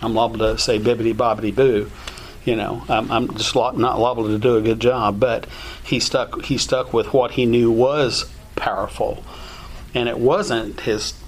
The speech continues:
presentation style or his voice or his appearance. It was a message he carried,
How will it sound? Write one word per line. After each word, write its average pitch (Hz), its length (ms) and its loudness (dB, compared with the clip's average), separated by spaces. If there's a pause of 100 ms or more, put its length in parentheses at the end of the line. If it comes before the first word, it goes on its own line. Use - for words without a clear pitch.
presentation 117 760 -2
style 107 540 -4
or 113 100 2
his 110 120 0
voice 120 420 0
or 117 140 -2
his 113 200 -4
appearance. 117 600 -2 (300)
It 139 80 -2
was 120 180 2
a 127 60 2
message 117 520 -2
he - 100 -8
carried, 120 520 -6